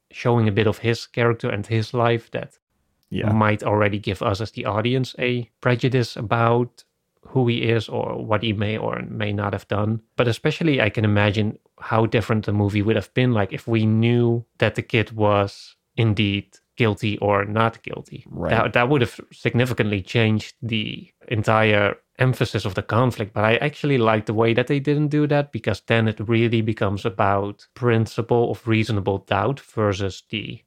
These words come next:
Speaker 1: just the one case of this particular kid. But yeah, what did you think about the way they presented or didn't present the actual defendant?
Speaker 2: I like the bottle nature of things.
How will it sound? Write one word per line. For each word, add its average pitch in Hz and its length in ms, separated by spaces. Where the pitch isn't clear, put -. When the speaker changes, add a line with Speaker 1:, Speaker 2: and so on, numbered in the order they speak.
Speaker 1:
just - 320
the 107 80
one 104 360
case 101 420
of - 200
this 104 200
particular 101 640
kid. 117 360
But - 200
yeah, 101 160
what 131 260
did - 240
you 123 120
think 113 260
about 101 340
the 113 80
way 101 400
they 104 380
presented 98 520
or 104 120
didn't 107 480
present 98 460
the - 280
actual 104 500
defendant? 110 640
Speaker 2:
I 104 120
like 104 400
the 101 300
bottle 104 420
nature 107 500
of 117 380
things. 135 640